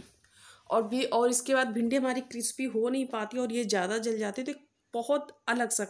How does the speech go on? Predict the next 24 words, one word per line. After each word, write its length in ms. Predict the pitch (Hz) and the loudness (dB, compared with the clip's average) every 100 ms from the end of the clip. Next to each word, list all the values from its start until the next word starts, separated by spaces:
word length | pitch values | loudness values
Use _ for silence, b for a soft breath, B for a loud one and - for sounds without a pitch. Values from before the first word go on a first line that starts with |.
| - | -4
वो 160 | 196 190 | -2 -2
आता 240 | 175 185 | -4 -6
है। 180 | 190 226 370 B B B B B | -6 -6 -8 B B B B B
तो 80 | 403 | 2
चलिए, 280 | 403 311 302 | 4 4 4
यहाँ 180 | 311 311 | 2 2
पर 140 | 302 | 0
आपको 220 | 277 269 277 | -2 -2 -4
बता 200 | 262 214 | -2 -2
दूँ, 140 | 240 | -2
यहाँ 160 | 240 240 | -2 -2
पर 160 | 254 | -2
हमने 260 | 233 233 254 | -2 -2 -2
दो 220 | 214 214 | 2 2
बड़े 200 | 226 220 214 | 2 2 0
चम्मच 320 | 220 208 214 | 0 -2 -2
बेसन 340 | 190 180 220 220 | 0 0 0 0
ले 160 | 202 | 0
रखा 300 | 196 190 - | 0 -4 -6
है, 240 | 196 220 277 B B B B 202 | -4 -4 -8 B B B B 2
मिर्च 300 | 247 277 277 | 4 4 2
लिया 300 | 220 220 202 | 0 0 0
हुआ 280 | 202 208 196 | 0 0 0
है, 180 | 208 | 0